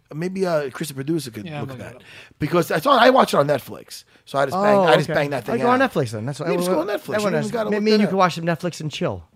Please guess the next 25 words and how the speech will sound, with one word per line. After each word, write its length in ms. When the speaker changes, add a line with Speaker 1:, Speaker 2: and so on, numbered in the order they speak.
Speaker 2:
Oh, 140
it's 120
a 60
b-, 140
it's, 560
yeah, 180
it's 120
on 180
Netflix, 340
but 80
it's 120
Speaker 1:
Yeah. 40
Speaker 2:
a 40
B 140
B 140
C 200
show 180
Speaker 1:
Oh, 80
Speaker 2:
originally, 260
Speaker 1:
that's 240
Speaker 2:
but, 60
Speaker 1:
what 80
it 80
is. 320
Speaker 2:
yeah. 60